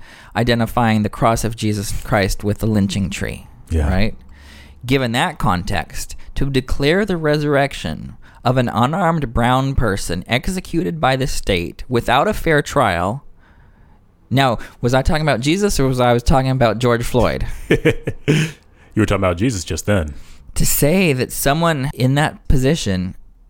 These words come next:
Speaker 1: has risen from the dead by the power of God
Speaker 2: Mm-hmm.
Speaker 1: should shake all of the authorities on earth,
Speaker 2: Mm-hmm.
Speaker 1: right? It's to say that Jesus or George Floyd cannot be held back by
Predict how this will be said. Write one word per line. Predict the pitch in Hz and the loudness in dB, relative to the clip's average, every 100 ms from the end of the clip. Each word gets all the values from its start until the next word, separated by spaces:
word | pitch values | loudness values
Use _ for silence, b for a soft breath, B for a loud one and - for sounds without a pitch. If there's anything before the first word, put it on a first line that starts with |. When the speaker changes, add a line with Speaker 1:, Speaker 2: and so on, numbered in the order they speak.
| - | -10
Speaker 1:
has | - 117 | -4 -2
risen | 104 113 117 139 143 | 0 2 2 2 -2
from | 143 | 0
the | 139 | 0
dead | 117 127 131 120 | 2 4 4 2
by | 117 123 | 2 2
the | 120 | 0
power | - - 131 139 | 4 4 6 2
of | 123 104 | 2 0
God | 104 120 107 69 - - | 2 4 4 2 -2 -8
Speaker 2:
Mm-hmm. | - 82 | -6 -4
Speaker 1:
should | 87 - - 95 | 0 2 2 2
shake | 98 104 - 156 110 85 - - | 0 0 -2 -2 -2 -6 -12 -4
all | - 123 | 2 4
of | 123 | 2
the | 123 113 | 2 0
authorities | 110 - 113 107 95 92 | 0 2 2 2 0 -2
on | 85 85 | -2 -2
earth, | 58 - - - | -6 -10 -12 -8
Speaker 2:
Mm-hmm. | 78 78 80 | -6 -4 -4
Speaker 1:
right? | 80 98 98 - - - | -4 -4 -6 -12 -18 -2
It's | 143 - | 0 0
to | 143 | 0
say | - 147 | 2 2
that | 139 131 95 | 2 0 -4
Jesus | - 131 151 120 98 - | -2 0 2 0 -2 -2
or | 120 | 0
George | 127 131 135 127 | 2 2 2 0
Floyd | - 139 127 110 120 | -2 0 2 2 0
cannot | - 127 131 139 156 | 2 2 2 2 0
be | 147 139 | -2 0
held | 151 127 | 2 0
back | 113 120 156 - 113 | 0 0 -2 -4 0
by | 117 110 107 69 | 2 2 0 -4